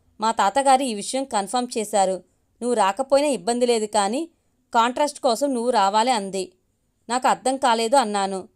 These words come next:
భావిక చిరునవ్వు నవ్వింది. సినిమాలో హీరోని ఎలివేట్ చేయడానికి పక్కనే హాస్యగాడిని చూపిస్తారు. జగన్నాథం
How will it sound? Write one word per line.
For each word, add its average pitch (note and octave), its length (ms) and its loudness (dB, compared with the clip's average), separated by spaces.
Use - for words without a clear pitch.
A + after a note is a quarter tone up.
భావిక A3 420 2
చిరునవ్వు B3 420 -4
నవ్వింది. G3 460 -4
సినిమాలో D4+ 460 0
హీరోని B3+ 500 0
ఎలివేట్ B3 340 -2
చేయడానికి A3+ 520 -2
పక్కనే A#3 480 -2
హాస్యగాడిని B3+ 580 0
చూపిస్తారు. G#3+ 640 0
జగన్నాథం A#3 720 0